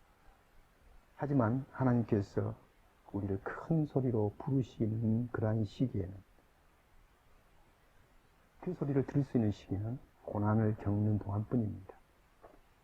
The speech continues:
이처럼 "정말 날 사랑하고 있니? 너는 그냥 내가 주는 것만 사랑하는 것이 아니고." 이렇게 하나님은 물으십니다. 이처럼 고난과 시련은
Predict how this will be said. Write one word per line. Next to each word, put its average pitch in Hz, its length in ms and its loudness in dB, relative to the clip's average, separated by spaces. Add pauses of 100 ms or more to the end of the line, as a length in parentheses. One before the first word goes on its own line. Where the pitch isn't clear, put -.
(240)
이처럼 110 460 -2 (1000)
"정말 135 460 2 (580)
날 101 260 -6
사랑하고 117 400 -4
있니? 101 280 -4 (1400)
너는 131 220 -2
그냥 120 360 0 (320)
내가 113 320 0
주는 131 260 2
것만 104 440 0 (360)
사랑하는 113 400 -2
것이 101 220 -4
아니고." 98 380 -4 (140)
이렇게 104 300 -6
하나님은 107 560 0
물으십니다. - 540 -6 (2250)
이처럼 156 280 6
고난과 135 380 8
시련은 135 560 6